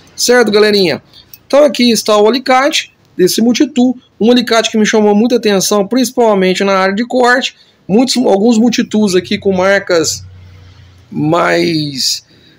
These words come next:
não tão tradicionais, mais acessíveis, acabava aqui danificando aqui a área de corte.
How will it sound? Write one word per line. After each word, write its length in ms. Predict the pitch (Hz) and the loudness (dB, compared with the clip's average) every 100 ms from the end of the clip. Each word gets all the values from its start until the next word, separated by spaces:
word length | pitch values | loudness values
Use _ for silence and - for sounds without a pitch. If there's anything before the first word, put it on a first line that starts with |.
| _ | _
não 180 | 185 220 | 0 2
tão 140 | 214 | 2
tradicionais, 960 | 196 196 - 196 185 185 240 240 - - _ _ _ _ | 2 0 0 -2 0 0 0 0 -4 -10 _ _ _ _
mais 220 | 185 196 | 0 2
acessíveis, 840 | 190 185 156 233 262 175 143 - - _ - | 0 0 0 0 0 0 -2 -6 -12 _ -8
acabava 520 | 165 208 196 214 220 | -2 0 2 2 2
aqui 220 | 226 226 | 0 -2
danificando 800 | 196 220 220 - 214 180 214 233 | 2 2 2 -2 -4 0 2 2
aqui 380 | 220 - 208 220 | 0 -2 -2 0
a 100 | 214 | 2
área 180 | 214 226 | 2 0
de 120 | 233 | -2
corte. 500 | 226 190 208 196 | 0 0 0 -2